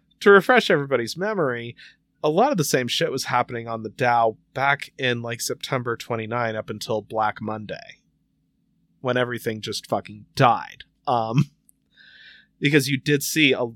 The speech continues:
the, like, a lot of what was basically investors dumping stocks in one thing to jump on the next thing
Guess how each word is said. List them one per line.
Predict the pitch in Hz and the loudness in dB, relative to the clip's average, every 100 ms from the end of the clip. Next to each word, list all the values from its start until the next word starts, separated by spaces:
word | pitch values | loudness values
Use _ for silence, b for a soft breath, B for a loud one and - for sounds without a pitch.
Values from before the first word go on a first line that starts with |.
| _ 131 | _ -8
the, | 127 123 110 | -2 -2 -2
like, | 127 123 | -2 -2
a | 135 | -2
lot | 123 120 113 113 | -2 2 4 4
of | 117 120 | 0 -2
what | 104 | -2
was | 113 | -2
basically | - 110 104 123 117 | -4 -4 -4 -6 -6
investors | 110 107 104 - 110 - 123 107 - | -4 -6 -6 -8 -10 -10 -14 -10 -4
dumping | 117 113 135 143 | -4 -2 -6 -6
stocks | - 120 123 - 165 | -2 0 0 -2 -4
in | 139 | -4
one | 123 110 104 | -8 -10 -12
thing | - 95 107 143 - | -12 -10 -10 -12 -6
to | 147 131 - | -4 -4 -2
jump | - 127 113 113 | 0 2 0 0
on | 135 | 0
the | 156 | 2
next | 175 233 - - | 2 2 0 -10
thing | - | -10